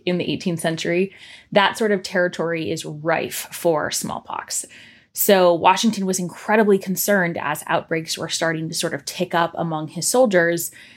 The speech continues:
that it would quite literally wipe through his camp and decimate his army. And they were having a really hard time getting people to sign up and stay in the army, let alone not die. So keeping people healthy was a really essential requirement.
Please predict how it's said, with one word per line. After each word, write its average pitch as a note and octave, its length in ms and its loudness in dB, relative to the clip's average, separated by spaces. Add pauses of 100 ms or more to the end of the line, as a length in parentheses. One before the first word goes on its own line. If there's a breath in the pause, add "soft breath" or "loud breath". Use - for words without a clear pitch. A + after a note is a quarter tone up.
(140 loud breath)
that G3 100 4
it G3 60 8
would G3 180 6
quite - 260 4
literally F#3 540 2
wipe F3+ 380 0
through A#3 160 4
his G3+ 200 2
camp D#3+ 400 -8
and E3 240 -6
decimate C#3 540 -6
his - 160 -8
army. - 420 -8 (160)
And F3+ 120 2
they A3 100 10
were A3 140 4
having F#3+ 320 2
a D#3 80 -6
really G#3+ 260 2
hard G#3+ 220 4
time F#3+ 260 2
getting F#3 260 2
people F3+ 320 0
to E3+ 120 0
sign E3+ 280 0
up F3 220 2
and E3 240 -2
stay G3 420 0
in A3 120 0
the G#3+ 40 -2
army, G#3+ 320 0
let E3+ 220 2
alone E3 460 0 (440 loud breath)
not - 220 -2
die. - 380 2
So F3+ 480 4
keeping G#3 340 2
people E3+ 280 -4
healthy E3+ 420 0
was D#3+ 180 -4
a E3 80 -6
really E3 340 -6
essential D#3+ 480 -6
requirement. D#3 800 -2